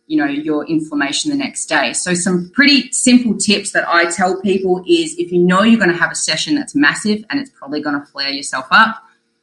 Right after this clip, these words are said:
add in some pomegranate juice to your day. It's incredibly high in potassium, which means that you're gonna get a better recovery rate, and it's also really good for hydration.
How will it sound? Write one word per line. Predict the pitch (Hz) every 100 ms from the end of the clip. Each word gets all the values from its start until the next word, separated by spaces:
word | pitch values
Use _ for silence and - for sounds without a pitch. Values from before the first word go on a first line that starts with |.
| _ _ _ _ _ _ _
add | 196 196
in | 190
some | 175 175
pomegranate | 170 156 160 143 -
juice | 151 -
to | 135
your | 135
day. | 123 107 82 - _ - _ -
It's | 160
incredibly | 165 147 196 196 190
high | 175 170 147
in | 143
potassium, | - 190 175 - 190 185 185
which | 151 -
means | 151 147 147
that | 127
you're | 151
gonna | 143 143
get | 135
a |
better | 131 147 160
recovery | 147 147 175 170 175
rate, | 170 170 170 -
and | 151
it's | 143 - -
also | 170 165 156
really | 147 139 143 143
good | 139 123
for | -
hydration. | - - 160 214 220 262 262 -